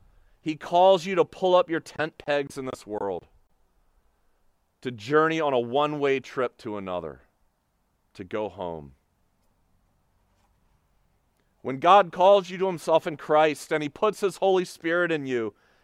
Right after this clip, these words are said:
you become part of a new family. You have a new life. And you enter in on a journey fraught with new obstacles and difficulties that you didn't have before. If nothing else,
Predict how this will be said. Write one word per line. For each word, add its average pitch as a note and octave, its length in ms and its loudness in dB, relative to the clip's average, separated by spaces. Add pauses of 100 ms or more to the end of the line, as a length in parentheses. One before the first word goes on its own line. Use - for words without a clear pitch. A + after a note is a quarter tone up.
(120)
you F#3+ 420 -2 (120)
become D3+ 320 -2
part D#3 320 4
of C#3 100 -4
a C3 80 0
new C#3+ 380 -4 (100)
family. A#2+ 760 -4 (840)
You C3+ 100 -2
have D#3+ 80 4
a D#3+ 60 6
new F3 300 0
life. D#3 540 2 (640)
And E3 140 -4
you F#3 120 2
enter G#3+ 380 2
in A3 140 2
on G3 160 2
a F3+ 80 0
journey F3+ 480 2
fraught G3 480 4
with D#3+ 160 -6
new F#3+ 240 -2
obstacles F#3 680 -2
and B2+ 140 -6
difficulties F3 640 -2
that D3+ 140 -10
you D#3 100 -6
didn't F3 200 -6
have D#3+ 220 0
before. C3 560 -4 (220)
If - 240 -4
nothing G3+ 520 0
else, D#3+ 560 0